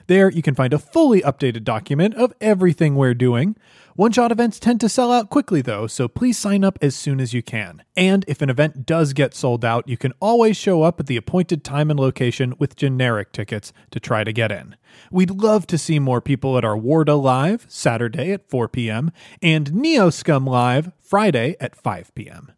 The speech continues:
As always, we end One Shot with a call to action, and I want to start by thanking folks who marched this past weekend to keep families together.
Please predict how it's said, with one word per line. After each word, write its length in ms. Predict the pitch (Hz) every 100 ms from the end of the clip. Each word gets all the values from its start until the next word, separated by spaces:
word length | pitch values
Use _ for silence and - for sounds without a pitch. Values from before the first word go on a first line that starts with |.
| _
As 160 | 180 175
always, 320 | 165 160 143
we 160 | 135 147
end 200 | 175 165
One 220 | 160 156
Shot 240 | - 135
with 140 | 123 123
a 60 |
call 220 | - 120 117
to 120 | 98
action, 440 | 120 110 - 98
and 140 | 95 143
I 100 | 165
want 180 | 190 202
to 60 |
start 440 | - - 220 208 -
by 140 | 147
thanking 440 | - 180 180 190
folks 380 | 170 143 135 -
who 140 | 139 123
marched 500 | 131 151 - - -
this 160 | 117
past 400 | - - 185 -
weekend 500 | 160 139 143 139 -
to 120 | 139
keep 320 | - 143 - -
families 480 | 120 113 110 101
together. 480 | - 104 87 - -